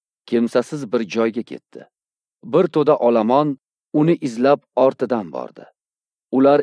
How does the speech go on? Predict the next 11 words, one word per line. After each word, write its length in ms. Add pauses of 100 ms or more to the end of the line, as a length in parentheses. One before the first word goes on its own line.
Isoni 400
topganlaridan 800
so'ng, 320 (840)
"Yonimizdan 680
ketmang", 520 (400)
deb 260 (180)
uni 300
olib 300
qolishga 420
harakat 540
qildilar. 420